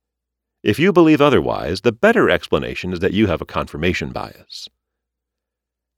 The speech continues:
I am not saying that inferring dispositions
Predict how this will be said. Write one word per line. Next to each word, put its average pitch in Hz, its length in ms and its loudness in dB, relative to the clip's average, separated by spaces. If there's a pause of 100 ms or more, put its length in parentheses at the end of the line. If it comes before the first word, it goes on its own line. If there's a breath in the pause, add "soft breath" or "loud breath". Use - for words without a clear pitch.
(180)
I 143 80 2
am 135 100 6
not 135 220 4
saying - 420 -4 (300)
that - 200 0
inferring 98 600 4
dispositions 87 960 -2